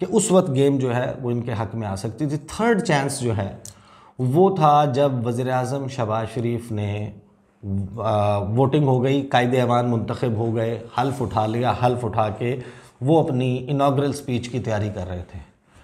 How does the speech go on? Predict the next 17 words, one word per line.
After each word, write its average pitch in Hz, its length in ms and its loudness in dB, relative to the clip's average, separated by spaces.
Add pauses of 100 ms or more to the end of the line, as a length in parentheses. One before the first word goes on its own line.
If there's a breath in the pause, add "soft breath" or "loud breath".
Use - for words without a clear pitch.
(340 soft breath)
उस 196 280 4
इनॉग्रल 170 440 6
स्पीच 175 440 0
में 156 120 0
अगर 147 160 2
मुस्लिम 147 320 0
लीग 139 220 2
नून 151 380 6
का 156 120 4
वो 131 140 0
ख्याल 110 320 0
करते 104 340 -4
और 120 100 0
उनकी 117 280 -4
सियासत 117 500 -4
का 117 80 -2
ख्याल 104 360 0